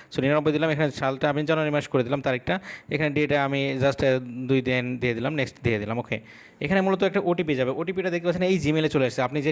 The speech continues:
টেম্পোরারি মেইলটা খুলেছেন, তার ইনবক্সে কিন্তু এখানে ক্লিক করলে দেখতে পাচ্ছেন তার এই ওটিপি চলে আসছে, ভেরিফিকেশন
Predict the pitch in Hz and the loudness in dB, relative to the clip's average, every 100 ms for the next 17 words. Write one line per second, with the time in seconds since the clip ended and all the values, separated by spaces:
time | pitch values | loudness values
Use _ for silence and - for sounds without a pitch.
0 | 147 135 147 151 131 143 156 147 135 120 | -2 -4 0 0 0 0 -2 -2 -2 0
1 | 180 190 - - - 135 175 180 185 185 | 0 -4 -16 -10 -4 -2 0 2 0 0
2 | 180 180 165 175 160 160 156 170 170 180 | -2 -2 0 0 0 -2 -2 -2 2 2
3 | 170 156 143 151 139 139 147 147 160 165 | 4 0 0 0 0 -4 -4 0 0 0
4 | 147 127 110 123 131 131 123 | 0 0 0 -2 -2 -2 -6